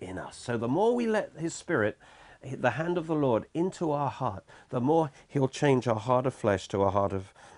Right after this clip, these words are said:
heart of stone to a heart of flesh. So the more we seek God, put our heart under his hand, um, he will then change our stony heart of unbelief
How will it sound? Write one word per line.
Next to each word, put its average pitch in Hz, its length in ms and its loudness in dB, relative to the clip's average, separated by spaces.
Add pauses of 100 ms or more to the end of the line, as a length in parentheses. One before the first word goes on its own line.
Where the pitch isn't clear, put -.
(140)
heart 131 180 8
of 120 100 0
stone 107 280 6
to 104 100 -2
a 92 80 4
heart 98 160 6
of 92 60 -8
flesh. 85 400 -8 (340)
So - 180 -2
the 110 120 0
more 190 320 2
we 185 120 -4
seek - 340 -8
God, 104 340 -6 (280)
put 196 180 0
our 185 160 2
heart 143 300 -2
under 143 320 2
his 147 140 -2
hand, 104 540 0 (560)
um, 110 340 8 (180)
he 190 200 -2
will 165 200 2
then 127 440 -4
change 117 380 -4
our 95 140 -6
stony 110 400 -6
heart 101 260 -8
of 95 120 -12
unbelief 95 520 -8